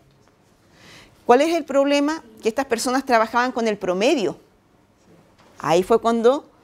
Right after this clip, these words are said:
se les mostró que en realidad tenían que trabajar en ese momento con el máximo. Y eso para mí fue muy importante porque, por un lado, nosotros fuimos capaces de descubrir los problemas que habían en la base y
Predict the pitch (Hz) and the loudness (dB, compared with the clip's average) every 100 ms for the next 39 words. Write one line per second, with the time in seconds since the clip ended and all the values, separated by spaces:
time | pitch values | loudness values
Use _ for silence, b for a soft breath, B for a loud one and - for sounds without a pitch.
0 | b b - 208 202 202 180 - 220 269 | b b -2 0 0 -2 -8 -6 2 2
1 | 359 - 233 202 185 208 220 220 226 226 | 2 -2 -4 -2 0 0 0 -6 -6 -8
2 | 196 190 185 - 202 - 180 185 294 349 | -4 -4 -4 0 0 0 -8 -6 -4 -2
3 | 311 285 285 240 226 202 185 190 285 - | -2 0 -2 -4 -4 -4 -4 -2 -2 -4
4 | - 170 143 - _ _ _ _ _ b | -10 -8 -10 -14 _ _ _ _ _ b
5 | b b b b - 240 330 269 294 294 | b b b b -4 -2 0 0 0 -2
6 | 302 254 247 330 381 311 - - 262 240 | -2 -2 -2 -2 -2 -4 -4 -4 -4 -2
7 | 247 233 - 185 156 180 196 214 214 240 | -2 -2 -2 -4 -4 -4 0 2 2 0
8 | b b b 185 208 226 254 - 226 262 | b b b -14 -8 -6 -8 -6 -6 -4
9 | 233 214 285 339 262 233 240 196 196 220 | -4 -2 -2 -2 -2 -2 -2 -6 -2 -2
10 | - - 180 185 208 233 202 202 202 202 | -4 -4 -2 0 -2 -2 -2 -2 -2 0
11 | 214 226 311 - 440 b b b - 233 | 2 2 -2 -4 -12 b b b -4 0
12 | 349 | 0